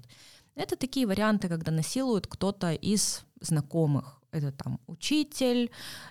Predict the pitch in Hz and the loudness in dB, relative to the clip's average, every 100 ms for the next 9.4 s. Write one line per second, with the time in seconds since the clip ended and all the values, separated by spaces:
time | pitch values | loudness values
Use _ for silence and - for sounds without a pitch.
0 | - 135 135 147 147 143 135 127 131 151 | -4 0 0 -2 -4 -6 -6 -14 -10 0
1 | 247 262 240 240 233 226 160 - 147 143 | 2 4 2 2 2 2 -2 -4 -4 -6
2 | 139 139 151 220 269 262 - - - 147 | -10 -8 -2 2 4 4 2 -6 -4 -2
3 | - - - - 240 175 - - 160 143 | -2 -6 -6 2 4 4 2 -2 -2 -2
4 | - - - - 160 143 139 156 220 208 | -4 -10 -6 0 2 2 0 0 4 4
5 | 214 208 - 180 180 180 180 175 196 196 | 4 2 2 2 2 4 4 2 0 -6
6 | - 330 415 - - - - _ 214 208 | -2 -2 -2 -8 -18 -20 -20 _ -2 2
7 | 170 - 196 175 160 - 175 180 226 262 | 2 4 4 4 4 2 0 4 6 8
8 | 277 269 202 180 165 160 - 160 - 165 | 8 6 4 2 4 2 2 -2 -2 -2
9 | 170 220 240 233 | 0 2 4 4